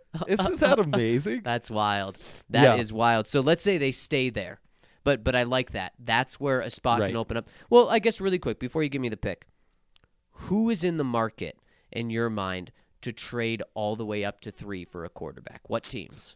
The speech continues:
Speaker 2: Giants definitely, though it's still unclear. Are they ready to move off of Eli? Do they believe in Lauletta or Webb, who they have, uh, waiting as developmental quarterbacks? You know, they surprised everyone by going Saquon Barkley at number two last year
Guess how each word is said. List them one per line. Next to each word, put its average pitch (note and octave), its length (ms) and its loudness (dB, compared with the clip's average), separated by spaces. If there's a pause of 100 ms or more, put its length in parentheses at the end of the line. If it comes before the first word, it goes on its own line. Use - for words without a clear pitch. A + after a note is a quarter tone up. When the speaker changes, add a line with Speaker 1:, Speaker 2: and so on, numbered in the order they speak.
Speaker 2:
Giants C#3 600 0
definitely, A#2 720 4
though A2 240 4
it's - 200 -2
still B2 600 -2
unclear. A#2+ 520 0
Are G#2 140 2
they G#2 160 0
ready A#2 300 0
to A#2 120 0
move A#2 280 0
off A2 260 2
of G#2 200 -10
Eli? B2+ 480 2
Do A#2 180 -2
they G#2+ 160 0
believe A2 380 -2
in G#2+ 140 -4
Lauletta A2+ 560 0
or G#2+ 220 0
Webb, A#2 520 -2
who A#2+ 120 -4
they G#2+ 180 -4
have, A2 400 -2 (560)
uh, G#2 320 4
waiting A2 460 4
as G2+ 220 2
developmental G#2 720 2
quarterbacks? G#2+ 720 0
You A2+ 80 -4
know, G2+ 140 -4
they G2+ 120 -2
surprised A2+ 480 -4
everyone A2 460 -2
by G2+ 140 -2
going G#2 240 -2
Saquon G2+ 480 -4
Barkley G#2 420 -2
at G#2 80 -10
number G2+ 320 -8
two A#2 260 -4
last G#2 440 -8
year G2+ 260 -6